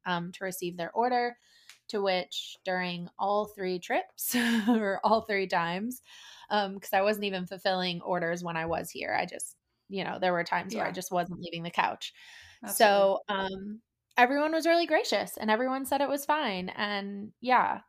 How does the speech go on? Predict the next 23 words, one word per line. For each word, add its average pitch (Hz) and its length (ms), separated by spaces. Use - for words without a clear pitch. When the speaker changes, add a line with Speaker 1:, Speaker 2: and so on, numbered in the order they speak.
Speaker 1:
so 196 580
there 233 280
are 226 200
gonna 254 220
be 254 160
times 220 500
where 196 260
you 202 460
need 196 420
to 202 200
be 196 160
away 185 220
from 190 160
your 185 140
business 214 440
and 196 180
you 196 100
didn't 185 340
plan 190 280
it, 220 200
and 190 220
that's 180 280
okay. 180 640